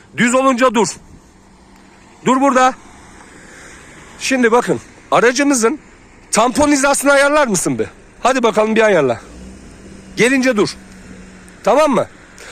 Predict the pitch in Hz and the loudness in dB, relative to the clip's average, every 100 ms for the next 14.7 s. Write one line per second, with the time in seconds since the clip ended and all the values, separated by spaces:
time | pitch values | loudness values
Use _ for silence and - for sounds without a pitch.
0 | - - 185 269 254 170 147 165 240 240 | -20 -4 -2 0 -2 -4 -4 -2 0 0
1 | 143 117 - 196 202 214 160 131 120 170 | 0 -4 -2 -2 0 -2 -2 -2 -2 -2
2 | 202 196 185 170 175 151 127 113 - - | -4 -4 -4 -4 -4 -2 -2 -6 -12 -18
3 | - - - - - - - 220 214 220 | -20 -20 -20 -20 -20 -12 -4 -4 -2 -2
4 | 196 160 - 202 202 135 117 170 - - | -2 -2 -4 -4 -4 -8 -6 -6 -6 -14
5 | - - - - 147 190 170 156 131 127 | -20 -20 -20 -4 -2 0 -2 -2 -4 -4
6 | 165 156 143 - 196 165 139 139 170 156 | -6 -8 -8 -4 -4 -2 -4 -4 -6 -6
7 | 113 - - - - 233 226 247 247 - | -12 -12 -14 -14 -4 -4 0 0 0 -2
8 | 214 175 180 190 - - - - - - | -4 0 0 0 -6 -12 -20 -20 -20 -20
9 | - - - - - 156 185 196 190 170 | -20 -20 -20 -14 -10 -4 -2 -2 0 -2
10 | 123 131 165 170 175 - - - 143 117 | 0 -4 -2 -2 -2 -4 -8 -6 -4 -4
11 | - - 190 190 185 165 156 147 127 123 | -6 -2 -2 0 0 2 0 -2 -4 -2
12 | 120 185 220 226 226 214 233 214 160 - | -2 2 2 2 0 2 4 2 2 0
13 | 202 160 151 160 190 160 147 131 165 170 | 2 0 0 0 -2 -4 -2 0 0 0
14 | 170 160 170 127 131 139 165 | 0 2 0 2 -2 0 -4